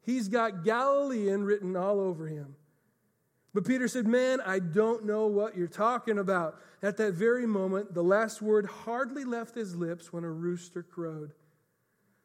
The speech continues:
Just then, the master turned and looked at Peter. Peter remembered what the master said to him, "Before the rooster crows, you'll deny me three times." Then went out and cried and cried and cried.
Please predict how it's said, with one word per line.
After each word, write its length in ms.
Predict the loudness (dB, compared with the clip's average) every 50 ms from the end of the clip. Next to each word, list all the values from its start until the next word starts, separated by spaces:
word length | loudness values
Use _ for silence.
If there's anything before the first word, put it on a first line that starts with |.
| _ _
Just 240 | 0 0 0 0 -2
then, 200 | -2 -2 0 0
the 60 | -2
master 600 | -2 -2 -2 -4 -4 -6 -10 -10 -6 -4 -4 -4
turned 460 | -6 -10 -10 -8 -6 -4 -4 -6 -6 -8
and 220 | -10 -10 -10 -8 -8
looked 260 | -8 -8 -10 -12 -14
at 160 | -16 -16 -12
Peter. 380 | -8 -8 -8 -8 -8 -12 -14 -16 _ _ _ _ _ _ _ _ _ _ _ _ _ _ _ _ _
Peter 200 | -2 0 0 2
remembered 480 | 2 2 0 2 2 0 0 -2 -4 -4
what 120 | -4 -4
the 80 | -2 -2
master 400 | -2 -2 -2 -4 -6 -6 -8 -8
said 280 | -6 -4 -6 -6 -4 -4
to 60 | -4
him, 200 | -4 -4 -4 -4
"Before 260 | -6 -6 -4 -4 -2
the 100 | -2 0
rooster 360 | -2 -2 -4 -4 -4 -6 -8 -6
crows, 360 | -4 -4 -2 -2 -2 -4 -4
you'll 100 | -6 -4
deny 340 | -4 -6 -6 -6 -6 -6 -6
me 80 | -8
three 260 | -10 -8 -6 -6 -6
times." 480 | -6 -6 -8 -8 -8 -10 -12 -14 -16 -18 _ _ _ _ _ _ _ _ _ _ _ _ _ _ _ _ _ _ _ _ _ _ _ _ _ _ _
Then 180 | -6 -4 -2 -2
went 140 | -2 -2 -2
out 160 | -4 -6 -8
and 160 | -10 -14 -10
cried 440 | -8 -6 -6 -6 -6 -8 -12 -16 -16 -20 -20 _ _ _ _ _ _ _ _ _
and 100 | -16 -16
cried 400 | -14 -12 -12 -10 -10 -12 -14 -16 -18 _ _ _ _ _ _ _ _ _ _ _ _ _ _ _ _ _ _ _ _ _ _ _
and 180 | -12 -12 -12 -12
cried. 320 | -14 -16 -16 -18 -20